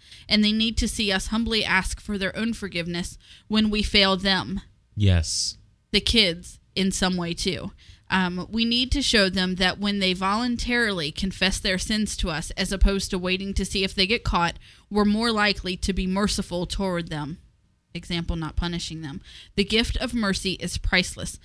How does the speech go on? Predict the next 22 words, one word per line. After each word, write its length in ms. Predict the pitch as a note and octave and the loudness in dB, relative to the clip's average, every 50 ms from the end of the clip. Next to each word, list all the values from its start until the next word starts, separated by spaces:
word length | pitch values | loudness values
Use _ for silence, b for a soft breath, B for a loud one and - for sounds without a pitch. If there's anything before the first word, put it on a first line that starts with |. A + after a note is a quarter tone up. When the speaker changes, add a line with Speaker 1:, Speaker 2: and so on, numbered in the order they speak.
| b b b b | b b b b
Speaker 1:
When 160 | - G#3 G#3 | 0 2 4
they've 220 | G3+ G3 G3 F#3+ G3+ | 6 4 4 2 0
received 520 | G#3+ G3+ F#3+ - - A#3 A#3+ B3 A#3 A#3+ | -4 -4 -4 -4 -2 -2 -2 -2 -2 -2
it 160 | C4 A#3+ - | -2 -2 -4
from 300 | - - C#4 C#4 C#4 A#3+ | -4 -2 0 2 2 4
us, 180 | F#3 F3 - - | 2 2 0 0
they're 160 | - G#3 G3 | -2 -2 -2
more 220 | F#3+ G3 G#3+ A3 | -2 -2 -2 -2
likely 400 | A3 G#3 G3 F#3 - G3+ F#3 F3+ | 0 0 0 0 0 -4 -8 -6
to 160 | F3+ - - F#3+ | -4 -2 -2 -2
extend 480 | F#3 F3 - - - A3 G#3 A3 G#3+ | -2 -2 -6 -6 -2 -2 0 0 -2
mercy 340 | G3+ F#3+ F#3 - - - F3 | -2 -4 -6 -4 -4 -4 -2
to 180 | - - - - | -2 -2 0 0
others, 360 | F#3 F3+ E3 B2+ A#2+ F3+ - B B B B B B B _ | 0 0 0 -4 -6 -6 -8 B B B B B B B _
growing 320 | G#3+ G3+ G#3 A3 A3+ A3 | 2 4 4 4 4 2
up 160 | F#3+ F3 - | 2 0 0
to 100 | - G3 | -2 -2
be 100 | F#3+ F#3+ | -2 -2
more 200 | F#3 F#3 F3+ F3+ | -2 -2 -2 -4
compassionate 640 | - - F#3+ F#3 A3 F3 D3+ D#3 - - F3+ D#3+ - - | -4 -4 0 2 2 2 2 0 -2 -4 -6 -6 -8 -10
adults. 600 | - E3+ E3 D3 A#2 - - - - - - - _ _ _ _ _ B B B B B B B B _ _ - | -10 -8 -8 -8 -8 -10 -14 -18 -20 -20 -20 -20 _ _ _ _ _ B B B B B B B B _ _ -6
Um, 420 | F3+ F3 E3 D#3+ D3+ D#3+ D#3+ E3+ | -4 -4 -4 -4 -8 -10 -14 -18